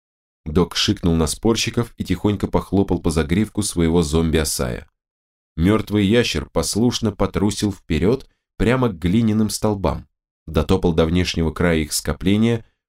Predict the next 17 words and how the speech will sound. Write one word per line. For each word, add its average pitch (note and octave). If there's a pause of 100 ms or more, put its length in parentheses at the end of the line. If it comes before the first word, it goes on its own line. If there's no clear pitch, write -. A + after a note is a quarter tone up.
(100)
побегал E2
рядом. B2 (680)
Вглубь F#2+
кратера B2
у D#2+
него F#2
пробраться A2+
не A2+
получилось, A#2 (120)
столбы D#2+
стояли F2
впритык, - (240)
многие A2+
срослись G#2+
друг F#2+
с F2+
другом. D2